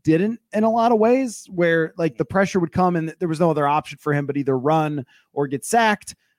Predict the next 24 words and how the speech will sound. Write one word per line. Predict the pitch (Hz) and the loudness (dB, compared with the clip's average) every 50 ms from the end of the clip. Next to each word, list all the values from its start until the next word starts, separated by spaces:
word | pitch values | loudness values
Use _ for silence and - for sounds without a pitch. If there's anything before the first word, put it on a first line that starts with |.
| _ _ | _ _
Opposing | 147 135 175 196 190 175 190 175 | -10 -4 0 0 0 0 0 -2
teams | 147 180 180 160 - | 0 -2 -2 -2 -2
figured | - 180 160 147 160 | -4 -4 -2 0 0
out | 151 143 139 - | 0 0 -2 -4
the | 156 | -2
running | 156 220 247 233 226 208 165 | 0 2 2 2 2 0 0
part, | 196 202 196 190 190 190 _ _ | 2 2 4 2 2 0 _ _
and | - 175 165 160 | -6 -4 0 0
then | 156 156 151 147 147 143 - _ | 0 0 0 -2 -4 -6 -8 _
you, | 160 151 139 123 - | -6 -6 -6 -6 -10
you | _ 139 143 139 | _ -4 -4 -4
just | 123 135 127 | -4 -4 -2
have | 147 135 127 117 95 - _ _ _ 135 | 0 -2 -2 -2 -6 -16 _ _ _ -4
really | 139 147 139 131 123 120 117 107 _ | -2 -2 0 0 -2 -4 -6 -8 _
nothing | 143 143 131 127 - 131 120 123 113 | -4 -4 -4 -2 -4 -6 -6 -4 -2
there. | 143 135 127 117 104 - _ _ _ _ _ _ | -2 0 0 -2 -6 -10 _ _ _ _ _ _
Uh, | - 165 160 160 156 - | 0 2 2 2 0 -2
would | 208 180 190 226 | 0 0 2 2
it | 320 370 | 2 0
be | - 392 | -2 -4
stepping | 285 - - 349 262 - 269 240 | -6 -2 0 0 0 0 0 2
over | 226 220 208 208 208 | 2 2 2 2 2
the | 185 180 | 2 2
line | 165 165 180 175 156 131 123 123 127 151 185 | 2 2 2 0 0 -2 -2 -4 -2 -4 -4